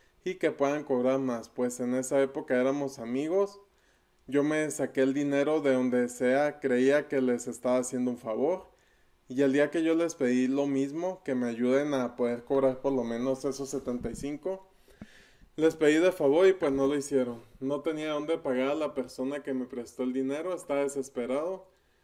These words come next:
Y a ellas les importó, bien dicen que el comedido sale, bueno. Por ayudarles a ellas yo salí endeudado. Carla Espinosa me dijo que soy un mal, que yo no había trabajado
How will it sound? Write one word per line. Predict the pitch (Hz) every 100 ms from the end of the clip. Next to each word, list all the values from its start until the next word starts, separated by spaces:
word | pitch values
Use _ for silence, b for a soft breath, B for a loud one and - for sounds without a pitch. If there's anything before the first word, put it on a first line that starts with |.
| _ _
Y | 135 143
a |
ellas | 139 160
les | 156 135 135
importó, | 127 127 120 - 147
bien | 156 156 151
dicen | 147 - 165 160
que | 151 131
el | 123 123
comedido | 127 123 127 160 190 185
sale, | - 135 135 143 143 127 113
bueno. | 120 117 - _ _ - _ _ _ _ _
Por | - 139
ayudarles | 139 139 139 165 160
a | 135
ellas | 135 151 143
yo | 147
salí | 147 143 143
endeudado. | 143 139 135 147 180 202 196
Carla | 156 147
Espinosa | 139 - 123 123 135 135
me | 120
dijo | 120 147
que | 135 123
soy | 127 127
un | 131 127
mal, | 139 175 190 - b b b b -
que | 143
yo | 135 143
no |
había | 147 147 147 139
trabajado | 156 147 123 - 151 175 196 190